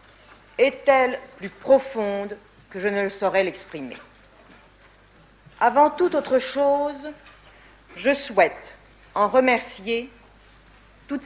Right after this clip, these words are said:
celles et tous ceux d'entre vous qui ont porté leur suffrage sur mon nom. Je m'efforcerai d'être le président conforme à leurs vœux.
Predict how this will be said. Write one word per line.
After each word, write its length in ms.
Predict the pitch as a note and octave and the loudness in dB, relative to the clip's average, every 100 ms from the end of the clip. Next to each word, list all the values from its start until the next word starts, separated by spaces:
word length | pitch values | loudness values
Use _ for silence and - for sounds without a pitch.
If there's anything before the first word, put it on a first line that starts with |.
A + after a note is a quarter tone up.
| - | -6
celles 320 | G3 D3+ C#3 C3+ - - - - - | -2 -2 -4 -12 -20 -20 -20 -20 -4
et 200 | G3 G#3 | 0 0
tous 140 | G#3 C#4+ | 0 -4
ceux 300 | - C4+ A#3+ | -2 2 4
d'entre 320 | G3 F#3+ G3+ | 4 2 -2
vous 300 | E3+ F3 A#3+ - - - - - - | -2 -6 -8 -10 -20 -20 -20 -20 -14
qui 140 | - | -2
ont 100 | A3 | -2
porté 720 | G#3+ B3+ A3+ - - G3+ F3+ - | 4 6 6 2 -2 0 0 -2
leur 200 | G3+ A3+ | 0 0
suffrage 720 | - G#3 - F#3 F#3 F#3 F3+ - - | -2 -10 -2 0 2 0 -6 -14 -4
sur 160 | G#3+ | -2
mon 160 | F3 C#3+ | -2 -6
nom. 160 | A#2+ - - - - - - - - _ _ - - - - - | -10 -16 -20 -20 -20 -20 -20 -20 -20 _ _ -20 -20 -20 -20 -6
Je 120 | - | 2
m'efforcerai 920 | B3+ D#4+ E4 D#4+ - D4 C#4+ D4+ D#4 D#4 | 4 6 6 4 0 2 8 10 10 8
d'être 300 | C4 C4 B3 | 6 6 0
le 60 | |
président 680 | A#3 C4 A3 A3+ F#3 A#3 A#3 - - | 2 0 0 0 4 4 4 -4 -4
conforme 600 | - A#3+ - G#3 F#3+ F3+ - | 4 4 4 4 6 4 0
à 80 | F3 | 2
leurs 220 | F3+ D#3+ - | 4 2 -2
vœux. 120 | C#3+ | -10